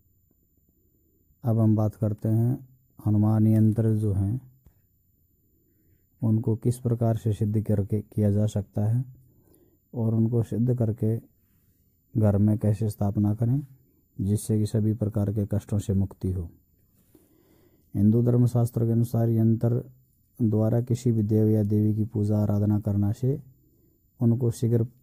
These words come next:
प्रसन्न किया जा सकता है। यंत्र में साक्षात देव का वास माना जाता है।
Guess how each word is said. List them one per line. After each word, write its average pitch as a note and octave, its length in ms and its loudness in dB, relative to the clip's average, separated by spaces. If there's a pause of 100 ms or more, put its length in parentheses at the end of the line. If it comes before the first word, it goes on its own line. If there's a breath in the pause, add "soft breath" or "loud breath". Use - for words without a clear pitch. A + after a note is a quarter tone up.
(200)
प्रसन्न G#2+ 380 0
किया G2+ 200 0
जा G2 160 -2
सकता - 380 -8
है। F#2 160 -4 (1160 soft breath)
यंत्र A2 340 2
में A#2 200 2
साक्षात A2 520 -2
देव G#2 280 0
का G#2+ 100 -4
वास G#2 320 -2
माना G2+ 260 0
जाता F#2 340 -4
है। F#2 160 -6